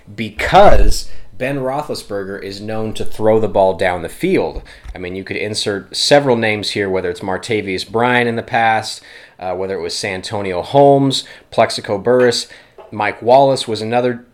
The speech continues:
strong deep threat for many years in Pittsburgh. So Ben Roethlisberger had a reputation of throwing the ball down the field. The problem is when you're a check down Charlie like an Alex Smith,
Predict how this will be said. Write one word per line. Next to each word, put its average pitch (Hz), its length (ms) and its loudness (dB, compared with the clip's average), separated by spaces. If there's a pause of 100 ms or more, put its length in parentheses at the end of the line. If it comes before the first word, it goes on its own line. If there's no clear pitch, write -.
(120)
strong 139 680 0
deep 110 240 -8
threat 101 260 -6
for - 100 -14
many 127 300 -4
years 101 260 -6
in 95 160 -12
Pittsburgh. 87 540 -8 (240)
So - 220 0
Ben 196 240 2
Roethlisberger 120 720 -2
had 123 180 -2
a 107 60 -4
reputation 104 1160 -6
of 92 160 -8
throwing 101 380 -6
the 90 40 -8
ball 85 240 -4
down 85 260 -6
the 73 60 -16
field. 78 380 -14 (580)
The 110 160 -10
problem 185 400 4
is 117 200 0
when 113 160 -2
you're 160 160 0
a 143 40 -2
check 160 280 0
down 120 240 -2
Charlie 147 480 0
like 101 240 -6
an 101 120 -10
Alex 101 380 -6
Smith, 143 500 -6